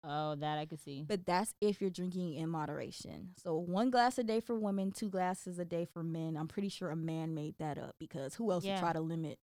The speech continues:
Speaker 1: Yeah,
Speaker 2: wom-,
Speaker 1: women.
Speaker 2: a woman?
Speaker 1: Yeah. Like, what? Why, why one for us and two for you? What?
Speaker 2: Right. Do you know that in ancient Rome, if a woman drunk wine, she could be killed?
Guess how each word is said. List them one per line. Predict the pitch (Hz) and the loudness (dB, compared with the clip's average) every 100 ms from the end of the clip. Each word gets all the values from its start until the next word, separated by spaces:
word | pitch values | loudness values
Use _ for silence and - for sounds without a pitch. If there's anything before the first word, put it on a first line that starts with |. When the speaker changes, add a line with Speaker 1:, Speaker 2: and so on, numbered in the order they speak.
| _ | _
Speaker 1:
Yeah, | 202 214 180 | -2 2 2
Speaker 2:
wom-, | 165 | 2
Speaker 1:
women. | 208 196 175 | 4 4 4
Speaker 2:
a | |
woman? | 165 160 156 | 2 0 -2
Speaker 1:
Yeah. | 180 233 175 156 160 - | 4 6 6 0 -4 0
Like, | 180 165 | 0 0
what? | 165 185 254 - | 2 2 0 -2
Why, | 190 202 220 | 4 6 6
why | 175 220 | 8 10
one | 226 185 226 | 10 8 6
for | - 202 | 8 10
us | 233 202 | 10 8
and | 202 | 4
two | 247 | 2
for | 226 202 | 2 2
you? | 208 220 | 4 4
What? | 156 170 | 2 2
Speaker 2:
Right. | 262 294 196 156 - | 4 4 2 -2 -8
Do | 285 | -2
you | 392 | 2
know | 523 494 370 | 4 8 8
that | 302 | 8
in | 262 | 6
ancient | - 254 294 302 | 6 4 6 4
Rome, | 254 254 320 359 | 6 6 4 4
if | 214 220 - - - | 6 6 4 -6 4
a | 208 | 6
woman | 196 208 226 254 240 | 6 6 6 6 6
drunk | 196 220 - | 6 4 4
wine, | 185 196 233 285 | 2 4 2 0
she | - 233 | 0 0
could | 247 | 0
be | 196 | 0
killed? | 170 190 180 247 381 | 0 2 2 2 -2